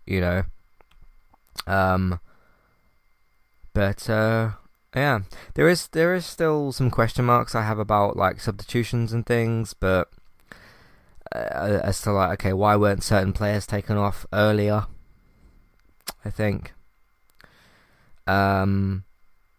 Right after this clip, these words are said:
but yeah, I was speaking of substitutions quickly, and look, I know I've said very clearly over the last two years that I don't like Victor Lindelof as a player.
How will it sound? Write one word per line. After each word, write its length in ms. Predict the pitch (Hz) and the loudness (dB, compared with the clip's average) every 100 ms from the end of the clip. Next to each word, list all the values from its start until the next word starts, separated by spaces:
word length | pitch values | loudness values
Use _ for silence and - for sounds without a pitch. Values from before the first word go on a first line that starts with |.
| - | -10
but 140 | - | -6
yeah, 200 | 101 95 - | -2 -2 2
I 60 | |
was 100 | 113 | 0
speaking 300 | - 160 160 | 0 -2 0
of 60 | 139 | 0
substitutions 600 | 131 - - 113 107 98 | -2 -6 -4 -2 -2 -4
quickly, 480 | - - - 95 95 - | -6 -10 -8 -8 -8 -8
and 200 | 107 107 | -4 -2
look, 360 | 92 - - - _ _ - - 107 | -2 -4 -10 -20 _ _ -20 -6 -4
I 60 | |
know 160 | 113 127 | 0 0
I've 120 | 127 | 0
said 300 | - 120 107 | -2 -4 -2
very 220 | 113 113 | 0 0
clearly 400 | 104 113 104 95 | 2 2 2 2
over 160 | 98 95 | -2 -4
the 60 | |
last 260 | 95 95 - | -2 -4 -4
two 100 | 101 | -6
years 240 | 92 95 | -4 -4
that 120 | 90 90 | -4 -6
I 40 | |
don't 240 | 90 95 | -2 -2
like 220 | 85 90 - | -2 -4 -4
Victor 240 | 98 92 | -8 -4
Lindelof 440 | 95 92 92 90 | -4 -4 -4 -6
as 120 | 92 85 | -6 -10
a 40 | |
player. 360 | - 87 85 | -6 -4 -4